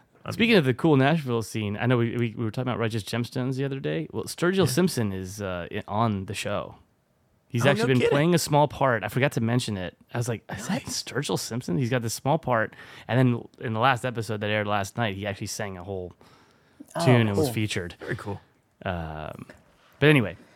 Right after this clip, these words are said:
Speaker 2: not as
Speaker 3: No,
Speaker 2: himself.
Speaker 3: I mean,
Speaker 2: Yeah.
Speaker 3: the, the most extreme version of this is, like, there's gonna be some new country music station that exclusively features, you know, uh, yeah,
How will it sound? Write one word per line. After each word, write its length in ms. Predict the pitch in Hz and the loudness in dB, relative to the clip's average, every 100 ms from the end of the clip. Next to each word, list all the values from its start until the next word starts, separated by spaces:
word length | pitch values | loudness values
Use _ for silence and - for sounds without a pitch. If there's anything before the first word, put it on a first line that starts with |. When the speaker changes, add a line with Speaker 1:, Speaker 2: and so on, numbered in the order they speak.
| _ - | _ 2
Speaker 2:
not 200 | 156 175 | 6 6
as 140 | 165 | 4
Speaker 3:
No, 60 | 143 | 6
Speaker 2:
himself. 260 | 190 196 190 | 8 8 8
Speaker 3:
I 20 | |
mean, 180 | 196 180 | 6 6
Speaker 2:
Yeah. 380 | - - - 175 | 2 -2 0 4
Speaker 3:
the, 100 | 175 | 4
the 240 | 190 175 | 6 6
most 240 | 190 214 208 | 8 8 4
extreme 340 | - - 226 | 2 8 10
version 280 | 165 139 135 | 10 8 6
of 80 | 117 | 6
this 220 | 123 120 | 6 6
is, 120 | 131 | 4
like, 300 | 123 117 117 | 6 6 6
there's 160 | - 120 | 2 2
gonna 160 | 123 117 | 4 4
be 100 | 117 | 2
some 260 | - 117 | 4 6
new 720 | 110 117 113 110 117 156 151 - | 8 8 6 2 -6 -6 -6 0
country 260 | 131 120 | 0 4
music 280 | 120 110 110 | 4 4 0
station 560 | - - 120 110 113 110 | -2 2 2 4 2 2
that 200 | 110 - _ _ - | 0 -4 _ _ -4
exclusively 640 | 117 - 139 - 120 113 | -2 4 4 4 2 4
features, 600 | 127 113 - 107 101 - | 4 2 2 -2 -2 -6
you 120 | 131 | -4
know, 300 | 113 98 87 - _ 214 202 _ _ _ _ - - | -4 -4 -10 -14 _ -20 -20 _ _ _ _ -18 -14
uh, 420 | - - 90 - - - - _ _ - - - - | -10 -8 -8 -10 -14 -20 -20 _ _ -14 -14 -14 -6
yeah, 200 | 117 - | -2 -2